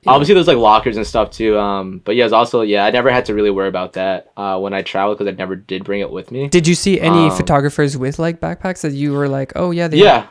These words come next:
Speaker 1: Yeah? Okay.
Speaker 2: Uh, I never was like, yeah, I had,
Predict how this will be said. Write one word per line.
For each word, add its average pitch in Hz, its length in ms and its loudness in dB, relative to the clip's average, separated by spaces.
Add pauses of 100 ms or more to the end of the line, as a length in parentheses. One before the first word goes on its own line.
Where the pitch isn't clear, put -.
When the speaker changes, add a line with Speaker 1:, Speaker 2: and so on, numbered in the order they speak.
(180)
Speaker 1:
Yeah? 165 160 -4 (240)
Okay. 139 260 -8
Speaker 2:
Uh, 175 600 8 (200)
I 143 140 4
never 180 220 6
was 165 200 6
like, 135 280 2 (360)
yeah, 151 240 4
I 120 60 4
had, 151 200 0